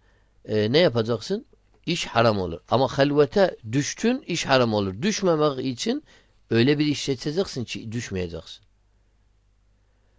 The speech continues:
En son şart, alimler diyorlar ki bu işe giderken asıl, asıl işini bırakmaması lazım. Kadın asıl işi nedir? Evidir.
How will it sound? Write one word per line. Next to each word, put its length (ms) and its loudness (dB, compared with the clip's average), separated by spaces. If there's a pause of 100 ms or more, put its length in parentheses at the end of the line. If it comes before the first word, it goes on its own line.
(520)
En 140 8
son 260 4
şart, 320 2 (140)
alimler 540 2
diyorlar 280 2
ki 340 -8
bu 40 -2
işe 360 -4
giderken 680 2 (120)
asıl, 460 0 (120)
asıl 480 2 (100)
işini 560 -2 (400)
bırakmaması 800 2
lazım. 320 -10 (260)
Kadın 320 0
asıl 260 -2
işi 220 -4
nedir? 300 0
Evidir. 440 0